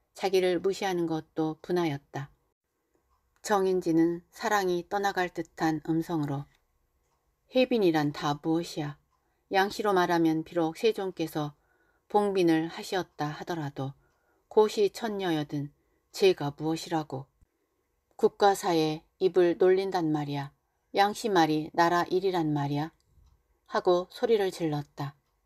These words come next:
벼락 맞은 황효원은 물러나 꿇어앉으며 "소인 가서 무슨 말씀으로 해게 하오리까?" 하고 울려고 들었다. "내일 일찍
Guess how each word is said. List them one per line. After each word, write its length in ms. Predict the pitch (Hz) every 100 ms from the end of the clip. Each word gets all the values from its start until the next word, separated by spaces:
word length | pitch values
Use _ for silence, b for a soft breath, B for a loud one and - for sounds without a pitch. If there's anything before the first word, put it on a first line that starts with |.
| _ _ _ _ _
벼락 320 | 220 220 214
맞은 340 | 202 185 180
황효원은 840 | 180 - 214 202 202 165 160 156 165
물러나 540 | 185 190 185 170 160 160
꿇어앉으며 680 | - 196 170 156 147 147 147 - _ _ _ _ _ _ _
"소인 440 | - 247 202 175
가서 460 | 170 170 165 156 - _ _ _
무슨 380 | - 190 220 202
말씀으로 720 | 196 196 - 185 165 160 160
해게 260 | - 208 165
하오리까?" 680 | 165 185 165 - - 143 - _ _ _ _ _ _ _ -
하고 420 | 247 226 185 -
울려고 420 | 202 202 185 160
들었다. 540 | 151 156 147 - 147 - _ _ _ _ _
"내일 380 | 247 196 202 196
일찍 560 | 208 196 190 170 165 -